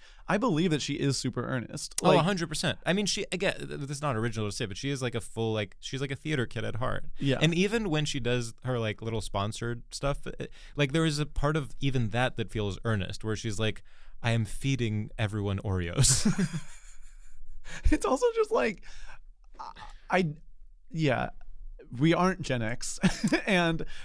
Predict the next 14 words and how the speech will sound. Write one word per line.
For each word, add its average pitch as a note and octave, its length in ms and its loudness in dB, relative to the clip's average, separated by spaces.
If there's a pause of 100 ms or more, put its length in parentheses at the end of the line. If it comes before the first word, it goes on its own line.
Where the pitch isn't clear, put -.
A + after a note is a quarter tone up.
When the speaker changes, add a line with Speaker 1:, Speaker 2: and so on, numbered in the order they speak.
(120)
Speaker 1:
like, D3+ 200 2
we D#3 160 0
aren't F3 560 0
fully D3+ 360 2
anti, C3+ 600 0 (260)
uh, C3 180 0 (140)
corporate C3 600 0
in D3 120 2
a C#3+ 80 2
funny C#3+ 300 0
way B2+ 280 2
where B2 120 2
it's A#2+ 140 -4
like, B2+ 240 2